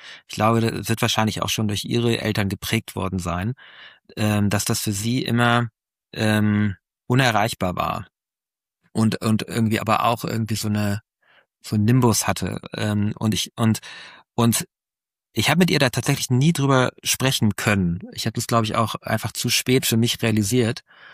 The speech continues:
Ähm, leider ist sie auch verstorben. Ähm, aber, ähm, aber ich glaube, ähm, ja, ich, also, ich glaube, für sie hat sich das,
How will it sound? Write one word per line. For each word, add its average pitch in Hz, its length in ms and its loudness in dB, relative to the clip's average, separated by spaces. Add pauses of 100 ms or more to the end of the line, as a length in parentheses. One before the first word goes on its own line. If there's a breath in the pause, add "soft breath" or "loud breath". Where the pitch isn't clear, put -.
(260 loud breath)
Ähm, 107 160 -2
leider 110 220 2
ist 110 100 -6
sie - 120 -4
auch - 120 -4
verstorben. 123 680 -2 (520 soft breath)
Ähm, 110 600 2 (160)
aber, 107 580 2
ähm, 101 540 0 (220)
aber 104 120 0
ich 110 80 2
glaube, 135 540 4 (120)
ähm, 113 520 2 (260)
ja, 117 360 2
ich, - 220 -4
also, 127 220 4 (320 loud breath)
ich - 80 -12
glaube, 135 200 4
für 127 140 4
sie 135 320 4
hat 139 140 0
sich - 100 -6
das, - 220 -2